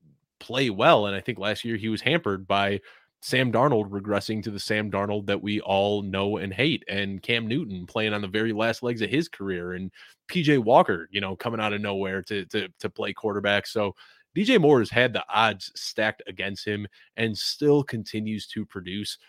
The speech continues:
So he's a guy that I wasn't really too on last year, but now with, uh, a, a value slightly suppressed from last season, I'm really liking, uh, D J Moore at his current A D P.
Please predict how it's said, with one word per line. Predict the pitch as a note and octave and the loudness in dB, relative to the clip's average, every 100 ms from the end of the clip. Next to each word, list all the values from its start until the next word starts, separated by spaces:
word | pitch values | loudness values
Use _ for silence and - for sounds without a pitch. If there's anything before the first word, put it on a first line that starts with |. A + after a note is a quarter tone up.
| _ | _
So | - C3+ A#2 | -2 0 0
he's | B2+ G3 | -2 0
a | |
guy | F#3 F3+ | 2 4
that | E3+ | 4
I | |
wasn't | C3+ D3 C#3 | 2 0 0
really | C#3 C3 | 0 -2
too | A2 B2+ B2 | -2 -4 -2
on | F#2+ A#2+ A2+ | -2 -2 -2
last | G#2 A2+ - A#2+ | -2 -2 -2 -2
year, | B2 | -2
but | A2 G#2 E2+ | 0 -2 0
now | B2 C3 | 2 2
with, | B2+ A2 - | 2 -2 -2
uh, | A2 G#2+ G#2 - | 0 2 2 0
a, | G#2+ F#2+ G#2 | -4 -4 -6
a | |
value | G2 A2 A2+ | -2 -2 -4
slightly | G2 - - C3 C3+ C3 | -6 -8 -6 -4 -4 -6
suppressed | B2 - - - A#2 - - | -8 -12 -10 -2 -2 -4 -6
from | G2+ A2+ | -6 -2
last | B2 B2 | -2 -2
season, | B2+ B2 C3 B2 - _ | -4 -2 -2 -4 -14 _
I'm | A#2 | -4
really | E3 G3+ | 0 2
liking, | C3 B2+ F#2 F#2 - | 2 0 -4 -8 -6
uh, | F#2+ F#2+ | -4 -4
D | F#2+ | -4
J | F#2+ | -6
Moore | F#2+ F#2 | -6 -8
at | |
his | - | -6
current | F#2+ F2+ | -6 -6
A | F2+ | -10
D | |
P. | F2 F2+ | -14 -16